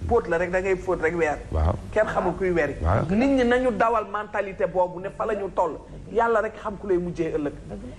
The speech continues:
Speaker 1: Yàlla rek xam ki lay téye ëllëg. Di nga yor sa doom def ca la nga ca war a def. Yar ka fa nga ko war a yaree mu am réussite mu wëlbatiku di la cam. Doomu jàmm wëlbatiku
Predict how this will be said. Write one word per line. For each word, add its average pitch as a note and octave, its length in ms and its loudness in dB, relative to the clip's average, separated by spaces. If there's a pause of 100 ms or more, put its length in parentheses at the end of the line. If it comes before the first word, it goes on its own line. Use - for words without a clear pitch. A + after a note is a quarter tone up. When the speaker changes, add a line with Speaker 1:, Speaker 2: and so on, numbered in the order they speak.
(140)
Speaker 1:
Yàlla B3 340 4
rek B3 240 2
xam A#3+ 240 -2
ki A#3 120 -2
lay A3 200 2
téye G3+ 320 4
ëllëg. D#3 160 -6 (580)
Di G3+ 140 0
nga E4+ 180 6
yor D#4+ 120 2
sa - 180 -2
doom F#3 380 0
def C4+ 260 0
ca C4 100 -2
la A#3 140 -2
nga B3+ 120 -8
ca C4 120 0
war A#3+ 160 4
a G3 60 0
def. E3+ 240 -4 (500)
Yar C4 240 2
ka B3+ 80 -2
fa - 160 -4
nga C4+ 160 0
ko B3+ 60 6
war A#3+ 120 4
a A3+ 60 0
yaree G3 280 4
mu G#3 200 -4
am B3 160 0
réussite G#3+ 480 -4 (400)
mu A3 140 2
wëlbatiku B3 400 0
di A3+ 100 -4
la G#3+ 120 2
cam. G3 220 -2 (1160)
Doomu C4+ 380 4
jàmm A#3 220 2
wëlbatiku A3 520 -2